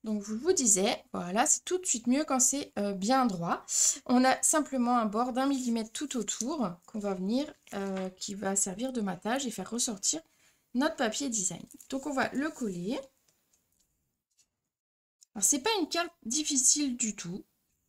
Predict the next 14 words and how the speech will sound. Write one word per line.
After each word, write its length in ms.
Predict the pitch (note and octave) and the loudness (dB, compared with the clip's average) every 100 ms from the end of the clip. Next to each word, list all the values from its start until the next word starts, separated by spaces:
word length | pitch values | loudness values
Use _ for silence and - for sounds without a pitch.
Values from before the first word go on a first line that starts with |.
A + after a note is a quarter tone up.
| _ | _
C'était 340 | - A3+ A3 C4 | -4 -2 -2 -2
justement 460 | B3 - A3+ B3+ | -2 -2 0 0
l'occasion 420 | C4+ A#3 G#3 G3+ B3 | 0 -2 -4 -2 -4
pour 160 | A#3 | -2
moi 160 | G#3 B3 | -2 -2
de 60 | |
vous 80 | A#3+ | -2
montrer 320 | G#3 F#3+ A#3 | -2 -2 -6
quelque 260 | B3+ G#3+ G3 | -6 -6 -4
chose 320 | - C4 C#4+ _ _ - _ _ C#4+ | -4 -4 -8 _ _ -20 _ _ -20
d'assez 280 | - D4 | -8 -2
simple 520 | A3+ - B3+ D#4 - D4+ | 2 2 2 -2 -6 -8
à 100 | G#3+ | -6
faire. 400 | G#3 - - C4+ | -6 -4 -2 -4